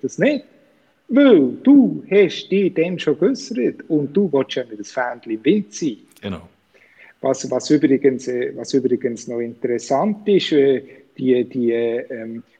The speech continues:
Speaker 1: das Kolportieren vom Fähnchen im Wind hat seine Vor- und Nachteile,
Speaker 2: Ja.
Speaker 1: oder? Manchmal habe ich das Gefühl, das Fähnchen im Wind,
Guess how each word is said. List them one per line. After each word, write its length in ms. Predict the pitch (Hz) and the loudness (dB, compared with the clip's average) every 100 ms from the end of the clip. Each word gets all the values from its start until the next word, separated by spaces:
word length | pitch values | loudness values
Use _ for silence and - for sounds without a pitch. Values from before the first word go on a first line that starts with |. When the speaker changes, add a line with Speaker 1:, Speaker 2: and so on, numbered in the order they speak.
| - | -20
Speaker 1:
das 160 | - | -18
Kolportieren 960 | - 151 139 143 135 - 160 180 202 196 | 0 4 4 4 -2 -2 0 4 4 2
vom 260 | - 131 | -2 -6
Fähnchen 720 | 117 - 147 170 202 190 180 175 | -6 -4 -2 0 0 2 2 2
im 260 | 139 127 | -2 2
Wind 600 | 147 233 170 104 - - - _ _ _ _ _ _ _ _ _ - | 4 4 2 -6 -14 -20 -20 _ _ _ _ _ _ _ _ _ 0
hat 220 | 135 - 160 | 0 0 -10
seine 260 | - 196 165 | -6 -4 -2
Vor- 280 | 160 196 | -2 0
und 100 | 190 | 0
Nachteile, 640 | 170 185 190 - - 233 156 | -2 -4 -6 -8 -4 -2 0
Speaker 2:
Ja. 160 | 156 180 | 2 0
Speaker 1:
oder? 200 | 208 165 | 0 0
Manchmal 500 | 160 233 214 156 143 | 0 2 4 4 4
habe 100 | 147 | 4
ich 100 | 143 | 2
das 120 | - | -4
Gefühl, 280 | - 165 160 | 2 6 6
das 160 | 143 | 4
Fähnchen 520 | 160 156 165 165 170 | 4 4 2 0 -2
im 180 | 156 131 | -2 0
Wind, 400 | 135 151 151 - | 2 2 0 -8